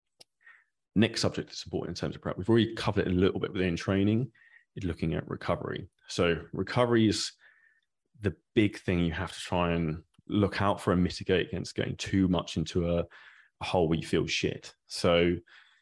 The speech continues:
that's why you have to bring training volume back, and that's why you have to focus on looking after your body. So now back into Dubai, I am basically seeing my deep tissue spec-, uh, get my words out, deep tissue specialist Paula twice a week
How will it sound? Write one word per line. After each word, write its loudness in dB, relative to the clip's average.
that's 2
why 4
you 6
have -2
to -14
bring 2
training 0
volume 0
back, 0
and 0
that's -2
why 2
you 0
have -6
to -18
focus -2
on 0
looking -2
after -4
your -6
body. -6
So 0
now 4
back 0
into -2
Dubai, 2
I -2
am 0
basically -2
seeing 0
my -2
deep -4
tissue -4
spec-, -4
uh, 0
get -10
my -6
words -4
out, -2
deep 2
tissue -2
specialist -4
Paula 0
twice 0
a 2
week 0